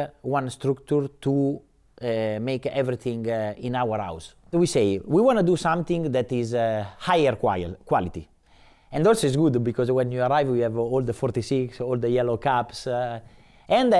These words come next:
is, uh, we have, uh, we have, uh, um,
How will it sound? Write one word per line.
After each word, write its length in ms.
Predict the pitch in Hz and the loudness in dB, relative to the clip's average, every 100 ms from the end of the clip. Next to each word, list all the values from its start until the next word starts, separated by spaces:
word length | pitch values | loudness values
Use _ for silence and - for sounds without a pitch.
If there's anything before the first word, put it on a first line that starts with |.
| 160 | 4
is, 240 | 131 170 156 | 4 2 4
uh, 480 | 165 160 156 156 156 | 4 6 6 6 4
we 140 | 190 | 4
have, 160 | 226 196 | 4 4
uh, 120 | 190 | 2
we 140 | 165 180 | 2 4
have, 200 | 185 175 | 2 4
uh, 240 | 180 165 151 - _ _ _ _ | 4 4 0 -10 _ _ _ _
um, 840 | 151 147 143 139 135 127 123 120 117 | 0 4 4 2 -4 -6 -6 -6 -8